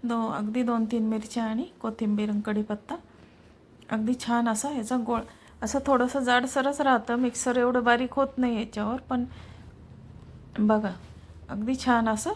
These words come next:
वाटलं जातं. आणि आपण हाताने दगडावर जे वाटतो त्याची टेस्ट वेगळीच येते. आपण ह्या पाट्यावर जो ठेचा करतो आणि मिक्सरमधला ठेचा, याची टेस्ट फार वेगळी लागते. आणि हा, हा दिस-, अगदी छोटा आहे, दिसायला पण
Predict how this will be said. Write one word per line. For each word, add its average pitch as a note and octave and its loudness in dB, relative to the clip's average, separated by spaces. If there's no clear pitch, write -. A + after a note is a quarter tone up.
वाटलं A#3+ 2
जातं. G3+ 0
आणि A3 -2
आपण A#3 -2
हाताने B3 2
दगडावर B3 4
जे B3+ 0
वाटतो A#3+ 0
त्याची A#3+ -4
टेस्ट C4 -2
वेगळीच B3+ 0
येते. G#3+ -4
आपण B3 2
ह्या B3+ 6
पाट्यावर A#3 0
जो B3 -2
ठेचा A#3+ -2
करतो A#3 -2
आणि A#3 2
मिक्सरमधला A#3 0
ठेचा, A3+ -2
याची A#3 -4
टेस्ट B3+ 0
फार B3+ 2
वेगळी B3 2
लागते. G3+ -4
आणि A#3+ 6
हा, G#3+ 2
हा G#3 0
दिस-, A#3 -4
अगदी A3 -2
छोटा B3+ 2
आहे, B3+ 4
दिसायला A#3 -2
पण C4 -2